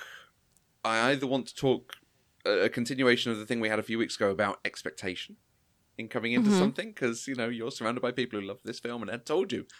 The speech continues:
Speaker 1: they love this film and were excited for you to watch it. Or I want to talk to you about the representation of the South in film. What are we kicking off
Speaker 2: Why
Speaker 1: with?
Speaker 2: not both? Let's, let's do the representation of South in film.
Speaker 1: Okay.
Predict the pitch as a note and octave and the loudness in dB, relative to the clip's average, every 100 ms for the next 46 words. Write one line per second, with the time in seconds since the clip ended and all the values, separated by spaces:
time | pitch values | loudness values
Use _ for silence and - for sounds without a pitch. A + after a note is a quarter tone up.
0 | _ - A2 G#2+ - G2+ - G2 F#2+ F#2+ | _ 0 2 2 -2 -4 0 0 0 -4
1 | - F#2+ G2 G2+ F#2+ G2 F#2+ - C3 - | 0 0 0 -4 -4 -4 -4 -2 -4 -6
2 | - - - _ C3 D3 D#3 C#3 C3 C#3 | -20 -20 -20 _ 4 6 8 6 4 0
3 | A#2+ - A#2 B2 B2 G#2 A#2 G#2+ F#2+ A2+ | -2 -2 0 2 2 4 4 4 2 2
4 | F#2+ - G2+ G#2 - G#2 G2 G2 G2 F2+ | 2 -2 0 0 0 -6 -2 0 0 -2
5 | - F#2+ G2 F#2+ - - F#2 F2+ E2+ E2+ | -6 -4 -4 -4 -10 -10 -10 -12 -18 -18
6 | F2 - - - _ _ _ _ _ _ | -14 -10 -10 -14 _ _ _ _ _ _
7 | _ _ _ _ _ _ _ _ _ _ | _ _ _ _ _ _ _ _ _ _
8 | _ _ - - G2 E3+ D3+ - - D#3+ | _ _ -20 -10 -6 -4 -4 -6 -4 -2
9 | D#3 E3 G3 G3+ F#4+ A#3 - - _ C4 | 2 4 4 6 4 2 -6 -18 _ 0
10 | - D#4+ C#4 - D4 C4+ B3+ B3 A#3 A3+ | 2 0 0 4 6 8 8 8 4 4
11 | G3 G3 F#3 E3 - D3+ D#3 D3 - D#3+ | 4 2 2 2 2 0 0 -2 -2 -2
12 | - - G2+ | 0 2 2